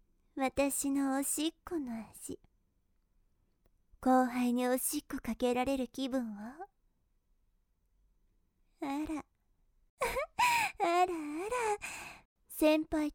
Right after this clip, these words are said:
たら、こんなことされながらしっかり自分でおちんちんしごいてたんですね。女の子のおしっこ浴びながら、オナニーして射精しちゃったんだ。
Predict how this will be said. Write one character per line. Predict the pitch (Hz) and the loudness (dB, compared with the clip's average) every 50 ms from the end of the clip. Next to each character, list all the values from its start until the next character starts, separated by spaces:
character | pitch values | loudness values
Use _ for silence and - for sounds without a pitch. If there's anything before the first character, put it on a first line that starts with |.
| _ | _
た | - 311 294 | -6 -4 -4
ら、 | 285 269 254 320 - - - - _ _ - _ _ - | -2 -4 -4 -6 -10 -14 -20 -20 _ _ -20 _ _ 2
こ | - 339 339 339 | 6 8 8 8
ん | 370 392 | 8 6
な | 415 440 | 4 2
こ | - 508 | 2 2
と | 466 480 440 | 2 2 2
さ | - - 339 | 4 4 6
れ | 320 330 | 6 8
な | 330 339 339 | 8 8 8
が | 311 302 | 6 4
ら | 262 226 220 | 2 2 -2
し | - - - - - _ | -4 -6 -6 -6 -6 _
っ | _ _ - | _ _ -6
か | - - - | -4 -2 0
り | 508 494 - | 0 0 2
自 | - | 0
分 | 240 240 269 285 285 | 2 2 2 2 4
で | 294 294 | 4 4
お | 285 285 294 | 4 2 2
ち | - 311 320 | 2 2 2
ん | 339 | 2
ち | 320 - 277 262 | 2 0 0 -2
ん | |
し | 247 - - 285 | -2 -2 -2 0
ご | 240 330 339 | 2 4 4
い | 359 | 4
て | - 381 | 4 2
た | - 294 277 | 2 2 0
ん | 247 | 0
で | 240 240 | -2 -2
す | 226 - - 240 | -4 -6 -8 -8
ね。 | 240 262 285 294 320 330 - - _ _ _ _ _ _ _ _ _ _ _ _ _ _ _ _ _ _ _ _ _ _ _ _ _ _ _ _ _ _ _ _ _ _ _ _ | -6 -4 -2 0 0 0 0 -4 _ _ _ _ _ _ _ _ _ _ _ _ _ _ _ _ _ _ _ _ _ _ _ _ _ _ _ _ _ _ _ _ _ _ _ _
女 | - 311 320 330 330 330 330 339 339 | 0 2 4 4 4 6 4 6 6
の | 330 330 311 | 6 4 2
子 | - 294 277 | 2 0 0
の | 262 254 254 247 | 0 0 0 -2
お | 254 | -2
し | - - 311 311 | -2 -2 -2 -4
っ | - - | -4 -4
こ | - 285 | -6 -4
浴 | 254 247 | -4 -4
び | 233 233 254 | -4 -4 -4
な | 277 294 302 | -4 -6 -6
が | - 285 262 | -4 -4 -4
ら、 | 247 233 226 - - _ _ _ _ _ _ _ - | -4 -4 -6 -8 -12 _ _ _ _ _ _ _ 2
オ | 359 370 | 4 6
ナ | 381 370 370 349 | 6 8 8 8
ニ | 320 302 285 269 262 | 6 4 2 -2 -4
ー | 262 | -4
し | - - | -6 -8
て | - 233 220 | -10 -10 -12
射 | - - 262 240 247 | -10 -6 -6 -6 -6
精 | 254 - - - - - | -6 -6 -6 -4 -2 -2
し | 359 - - | -2 -2 0
ち | - | 0
ゃ | 415 403 | 0 0
っ | |
た | - - 440 440 | 2 2 0 0
ん | 440 453 453 | 2 2 0
だ。 | 392 320 294 277 254 233 - 320 | 2 2 2 0 -2 -4 -6 -10